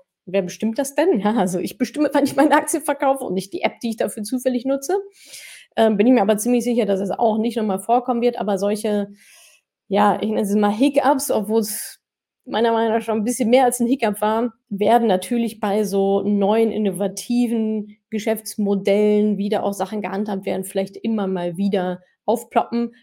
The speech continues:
weil die natürlich auch noch nicht so diese krasse Erfahrung haben, wie eben zum Beispiel so eine Direktbank.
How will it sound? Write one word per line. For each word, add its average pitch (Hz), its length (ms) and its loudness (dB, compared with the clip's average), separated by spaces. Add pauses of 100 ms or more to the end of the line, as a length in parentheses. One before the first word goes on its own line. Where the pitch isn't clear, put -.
weil 196 160 0
die 202 80 0
natürlich 196 400 -4
auch 190 80 -6
noch 185 120 -4
nicht 190 180 -6
so 190 80 -6
diese 175 180 -10
krasse - 320 -10
Erfahrung 180 560 -6
haben, 190 360 -8
wie 190 220 -2
eben 175 140 0
zum 170 160 -8
Beispiel 175 300 -4
so 170 100 -6
eine - 300 -4
Direktbank. - 640 -12